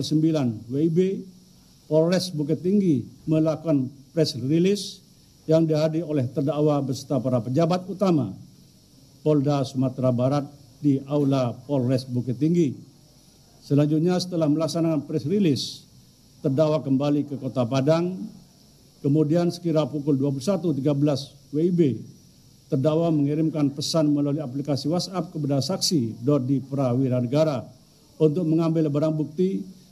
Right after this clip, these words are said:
berupa narkotika jenis sabu hasil pengungkapan Polres Bukit Tinggi seberat sepuluh ribu gram.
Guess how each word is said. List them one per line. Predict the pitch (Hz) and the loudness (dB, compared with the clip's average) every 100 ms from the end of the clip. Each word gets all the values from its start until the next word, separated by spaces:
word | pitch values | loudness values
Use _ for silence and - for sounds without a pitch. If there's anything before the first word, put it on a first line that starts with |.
| _ | _
berupa | 139 151 165 165 | 0 2 2 2
narkotika | 151 156 143 170 165 185 175 120 98 - | 0 0 -4 -6 -6 -2 0 0 -4 -4
jenis | 143 139 131 | 0 0 0
sabu | 147 139 131 139 135 139 - - - | -2 0 2 0 -2 -8 -20 -14 -4
hasil | 135 151 131 | 0 0 0
pengungkapan | 135 127 113 160 151 139 110 110 - | 0 -2 0 -2 0 0 0 -6 -4
Polres | 147 131 139 | -2 0 0
Bukit | 120 120 120 | -2 -4 -4
Tinggi | 120 170 170 175 175 - - - | -2 0 2 2 -2 -10 -20 -10
seberat | - 139 143 139 | -2 0 2 0
sepuluh | - - - 165 160 - - 135 | -4 -18 -2 2 2 0 -10 0
ribu | 139 131 131 | 0 2 2
gram. | 117 147 110 | 2 2 0